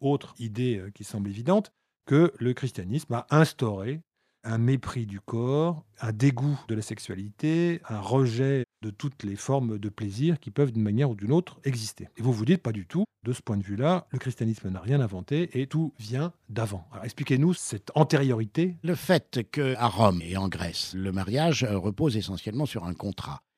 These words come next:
Speaker 2: et sur la désignation des époux par les parents. Malgré l'adage, euh, du juriste romain Ulpien, consensus facit nuptias, le consentement fait les noces. On aboutit,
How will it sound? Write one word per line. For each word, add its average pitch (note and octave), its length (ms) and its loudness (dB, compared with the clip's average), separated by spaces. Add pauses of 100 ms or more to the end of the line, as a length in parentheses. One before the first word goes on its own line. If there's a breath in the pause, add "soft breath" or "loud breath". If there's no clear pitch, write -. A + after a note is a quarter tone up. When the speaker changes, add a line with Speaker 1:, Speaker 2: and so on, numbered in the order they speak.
(240)
Speaker 2:
et A#2+ 300 4
sur A2+ 280 -4
la G2+ 120 -2
désignation G2+ 600 0
des F2 200 2
époux E3+ 400 4 (280)
par C3 340 4
les G#2 80 4
parents. A#2 460 8 (340)
Malgré F2+ 480 2
l'adage, F#2+ 580 4
euh, F2 240 0
du F2 240 -4
juriste E2+ 460 -4
romain E2+ 340 0
Ulpien, C#3 600 2 (320)
consensus G2+ 520 0
facit G2 320 -2
nuptias, C#3+ 540 0
le G#2+ 80 -4
consentement A2 460 0
fait A#2+ 160 0
les G2 100 -2
noces. D#2+ 440 -10 (240)
On D#3 200 12
aboutit, C#3 640 8